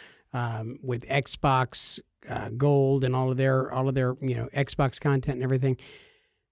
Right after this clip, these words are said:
What's to say that the third-party outfits out there are now gonna be going for other systems, like, you know, ones that were predominantly P S four exclusives,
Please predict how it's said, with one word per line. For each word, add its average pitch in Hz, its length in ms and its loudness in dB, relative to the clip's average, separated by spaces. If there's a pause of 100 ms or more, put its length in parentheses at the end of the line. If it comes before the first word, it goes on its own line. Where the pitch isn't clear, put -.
(760)
What's 226 280 0
to 233 60 0
say 254 160 4
that 214 180 -2
the 175 80 -2
third-party 170 920 6
outfits 156 480 2
out 135 200 2
there 131 380 0
are 127 180 0
now 139 600 4
gonna 139 200 4
be 135 400 2
going 165 500 4
for 131 480 2 (100)
other 139 260 4
systems, 117 540 -2
like, 127 220 -2 (220)
you 139 220 -4
know, 131 180 0 (120)
ones 175 240 4
that 160 140 0
were 139 300 2 (200)
predominantly 165 840 4 (260)
P 175 180 4
S 156 120 2
four 160 180 4
exclusives, 139 720 2